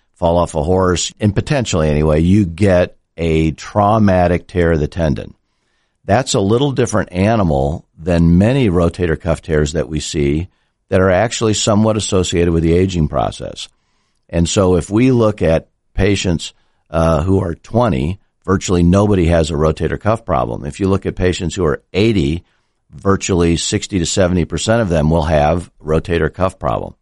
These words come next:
And, and so I think that's what makes rotator cuff trouble unique, is that in the person who has the atraumatic or the slow onset rotator cuff tear, many patients can function well with that.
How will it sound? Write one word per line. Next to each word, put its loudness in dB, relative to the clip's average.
And, 0
and 2
so 2
I 2
think -2
that's 0
what -2
makes 0
rotator 0
cuff -2
trouble 0
unique, 2
is 0
that 0
in 2
the 2
person 0
who 2
has 0
the -2
atraumatic 0
or 0
the -2
slow -2
onset 0
rotator -2
cuff -2
tear, -4
many 2
patients -2
can 0
function 0
well 2
with 2
that. 0